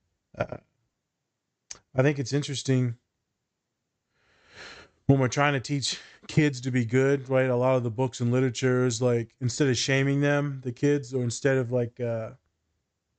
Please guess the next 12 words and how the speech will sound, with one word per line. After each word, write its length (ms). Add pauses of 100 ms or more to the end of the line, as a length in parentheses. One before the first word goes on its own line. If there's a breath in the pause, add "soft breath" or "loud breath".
(1080)
taking 300
things 200
away, 400
spanking 520
and 80
all 100
this 160
stuff, 340 (380)
you're 100
supposed 520
to, 240
like, 260